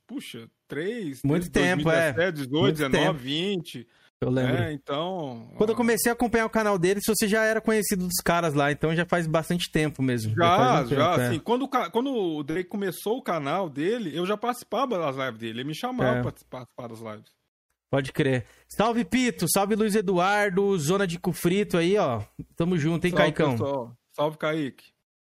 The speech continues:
Speaker 2: É.
Speaker 1: Kaique, ó. Ah, ah, o Kumba, esse Kumba, fa-, salve, Kumba. É, esse aí é o parceiro lá nosso, lá do Game Mania, é o C E O
Speaker 2: Boa,
Speaker 1: lá
Speaker 2: a gente
Speaker 1: do
Speaker 2: vai
Speaker 1: Game
Speaker 2: falar,
Speaker 1: Mania,
Speaker 2: a
Speaker 1: do
Speaker 2: gente vai
Speaker 1: Xbox
Speaker 2: falar
Speaker 1: Mania,
Speaker 2: disso,
Speaker 1: que eu
Speaker 2: que é
Speaker 1: salve,
Speaker 2: muito
Speaker 1: Kumba.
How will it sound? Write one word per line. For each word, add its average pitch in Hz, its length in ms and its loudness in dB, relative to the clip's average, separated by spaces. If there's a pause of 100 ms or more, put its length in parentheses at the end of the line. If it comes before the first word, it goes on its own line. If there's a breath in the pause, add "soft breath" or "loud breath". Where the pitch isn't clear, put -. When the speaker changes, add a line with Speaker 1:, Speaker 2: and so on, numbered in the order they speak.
(360 loud breath)
Speaker 2:
É. 147 280 4 (580)
Speaker 1:
Kaique, 113 60 -4
ó. - 40 -2
Ah, 208 320 4
ah, 170 80 6
o 185 180 2
Kumba, 143 600 -2
esse 147 180 -8
Kumba, 170 560 -4
fa-, 170 240 -4
salve, 180 300 -4
Kumba. 131 500 -6 (580)
É, 117 400 -6
esse 120 160 -10
aí 147 160 -4
é 160 80 -4
o 165 220 -8
parceiro 160 420 -4
lá 131 140 -2
nosso, 123 300 -6
lá 123 160 -4
do 120 180 -8
Game 127 200 -8
Mania, 117 640 -4
é 117 100 -14
o 110 80 -12
C - 80 -6
E 127 40 2
O 151 40 4
Speaker 2:
Boa, 180 240 4
Speaker 1:
lá 156 40 2
Speaker 2:
a - 40 2
gente 180 140 2
Speaker 1:
do 180 40 -2
Speaker 2:
vai 208 120 4
Speaker 1:
Game - 40 -4
Speaker 2:
falar, 202 220 4
Speaker 1:
Mania, 165 180 4
Speaker 2:
a - 40 2
Speaker 1:
do 131 60 0
Speaker 2:
gente 147 100 2
vai 147 60 2
Speaker 1:
Xbox 185 200 0
Speaker 2:
falar 185 220 4
Speaker 1:
Mania, 147 200 2
Speaker 2:
disso, 139 220 -2
Speaker 1:
que 123 60 -12
eu 117 80 -10
Speaker 2:
que - 160 0
é - 40 6
Speaker 1:
salve, 160 120 2
Speaker 2:
muito 185 140 0
Speaker 1:
Kumba. 110 240 -10